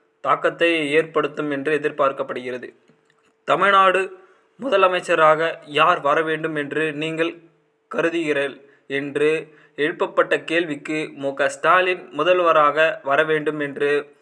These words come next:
முப்பத்தி ஒன்பது சதவீதம் மக்கள் வாக்களித்துள்ளனர். எடப்பாடி பழனிசாமி மு-, முதலமைச்சராக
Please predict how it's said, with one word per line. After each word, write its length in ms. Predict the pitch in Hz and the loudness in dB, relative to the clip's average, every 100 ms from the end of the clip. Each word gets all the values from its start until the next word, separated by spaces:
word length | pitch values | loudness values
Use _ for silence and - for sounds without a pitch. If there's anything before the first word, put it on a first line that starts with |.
| _ _ | _ _
முப்பத்தி 420 | 147 - 196 190 | -14 -4 -4 0
ஒன்பது 340 | 185 165 160 147 | 0 2 0 2
சதவீதம் 500 | 143 147 170 165 151 | 0 2 0 -2 -2
மக்கள் 480 | 139 - 156 165 - | -6 -2 -4 -4 -2
வாக்களித்துள்ளனர். 960 | 139 147 156 151 - 135 135 135 123 - _ _ _ | -2 -2 -4 -4 -4 -4 -4 -4 -6 -14 _ _ _
எடப்பாடி 500 | 139 170 180 185 180 | 0 0 2 0 0
பழனிசாமி 640 | 170 160 180 175 170 165 165 | 0 0 0 0 0 0 -4
மு-, 400 | 156 147 139 135 | -6 -6 -6 -6
முதலமைச்சராக 960 | 151 180 180 170 156 139 139 143 151 | 2 4 4 -2 -2 -2 0 0 0